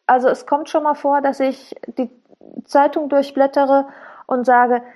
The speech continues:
„Genau das will ich machen, dafür brauche ich jetzt einen Stoff.“ Und es kommt auch schon mal vor, dass ich im Stoffladen bin und denke, „Oh, das ist aber ein toller Stoff, da weiß ich noch nicht, was draus wird, aber den nehme ich jetzt mal mit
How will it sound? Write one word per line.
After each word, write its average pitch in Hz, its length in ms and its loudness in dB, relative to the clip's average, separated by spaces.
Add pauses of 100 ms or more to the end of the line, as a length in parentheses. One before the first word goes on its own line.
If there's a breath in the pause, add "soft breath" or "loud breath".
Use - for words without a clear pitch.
(100)
„Genau 262 400 2
das 302 300 0
will 269 140 0
ich 240 120 -8
machen, 269 300 -4
dafür 269 220 0
brauche 247 260 2
ich 247 100 -10
jetzt - 340 -4
einen 233 80 -6
Stoff.“ - 500 0 (380 soft breath)
Und 285 180 0
es 285 140 -6
kommt 294 180 0
auch 285 60 0
schon 285 140 -2
mal 269 100 0
vor, 269 200 2
dass 247 200 -4
ich 240 180 -4
im 226 300 -2 (100)
Stoffladen 302 680 2
bin 302 280 2
und 247 200 -6
denke, 214 200 -4
„Oh, 190 120 -2
das 214 140 -4
ist - 60 0
aber 330 160 4
ein 285 100 -2
toller 262 300 2
Stoff, 262 420 0
da 240 160 2
weiß 247 220 -2
ich - 120 -12
noch 220 80 2
nicht, 208 200 -2
was 214 180 -4
draus 196 380 -4
wird, 320 360 4
aber 285 180 2
den 240 180 -2
nehme 254 220 0
ich 247 100 -8
jetzt 254 240 0
mal 220 160 -4
mit 277 320 0